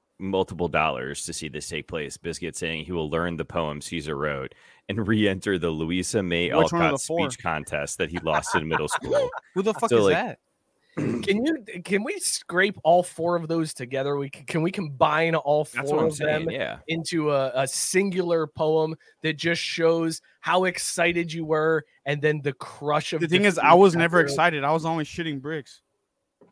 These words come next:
Speaker 2: Until game
Speaker 3: That
Speaker 2: seven.
Speaker 3: last one sounded like you were a little excited. That last
Speaker 2: Yeah, no, it's
Speaker 3: one
Speaker 2: 'cause I,
Speaker 3: sounded a
Speaker 2: bro,
Speaker 3: little
Speaker 2: only the fifth team ever to go to game seven after being down three oh. I was like, "All right, we have a chance." And then <laughs>
Speaker 3: You're right. He should have been fired. One hundred percent. You are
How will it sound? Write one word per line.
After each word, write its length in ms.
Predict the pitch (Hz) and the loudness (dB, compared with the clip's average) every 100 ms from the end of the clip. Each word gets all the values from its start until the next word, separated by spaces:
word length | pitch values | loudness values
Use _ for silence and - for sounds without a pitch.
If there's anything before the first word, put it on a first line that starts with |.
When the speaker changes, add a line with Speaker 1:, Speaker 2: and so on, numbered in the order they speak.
| _ _ - | _ _ -12
Speaker 2:
Until 220 | 156 160 | -4 -2
game 160 | 151 156 | 2 4
Speaker 3:
That 100 | 156 | 4
Speaker 2:
seven. 100 | 156 | 6
Speaker 3:
last 280 | 240 262 - | 8 6 4
one 180 | 277 247 | 4 4
sounded 380 | - 247 214 202 | 6 6 6 4
like 200 | 190 175 | 2 2
you 120 | 190 | 4
were 60 | |
a 60 | 180 | 4
little 280 | 170 170 165 | 4 2 2
excited. 560 | 156 - 143 123 107 110 | 0 -2 0 0 -2 0
That 200 | 170 185 | 0 2
last 160 | 196 190 | 4 6
Speaker 2:
Yeah, 120 | 214 | 6
no, 120 | 214 | 4
it's 60 | 175 | 4
Speaker 3:
one 60 | |
Speaker 2:
'cause 120 | 214 196 | 4 2
I, 80 | |
Speaker 3:
sounded 240 | 170 156 147 | 0 -2 -6
a 60 | 139 | -6
Speaker 2:
bro, 200 | 139 196 | 2 2
Speaker 3:
little 340 | 156 147 139 - _ - | 2 -2 -6 -10 _ -6
Speaker 2:
only 200 | 202 233 | -2 0
the 140 | 202 | -2
fifth 380 | - 208 214 - | -2 0 0 -2
team 200 | 208 196 | -6 -2
ever 260 | 180 185 185 | -2 -2 -2
to 80 | 180 | -4
go 160 | 165 170 | -2 -4
to 60 | |
game 240 | 165 170 165 | -4 -6 -6
seven 300 | - 160 160 | -6 -6 -6
after 140 | 151 | -6
being 200 | 147 156 | -6 -4
down 220 | 156 156 | -4 -4
three 240 | 147 151 139 | -4 -4 -2
oh. 120 | 139 | 0
I 80 | 139 | -2
was 120 | 135 | -4
like, 180 | 131 117 127 | -8 -8 -2
"All 60 | |
right, 260 | 135 123 107 | -2 -2 -6
we 140 | 135 | -8
have 140 | 147 139 | -8 -8
a 60 | |
chance." 440 | - 139 131 120 - _ - | -10 -8 -8 -10 -20 _ -12
And 80 | 190 | -6
then 80 | 190 | 2
<laughs> 380 | - - 123 120 - | 4 4 -2 -12 -10
Speaker 3:
You're 120 | 139 | -6
right. 240 | 139 123 110 | -2 -4 -6
He 140 | 131 | -8
should 300 | - 151 127 | -6 -4 -4
have 100 | 113 | -6
been 140 | 113 | -10
fired. 280 | 104 104 98 | -8 -10 -10
One 160 | 107 117 | -10 -8
hundred 240 | 120 104 | -8 -12
percent. 300 | 98 - 95 | -14 -14 -14
You 140 | 110 | -10
are 80 | 110 | -10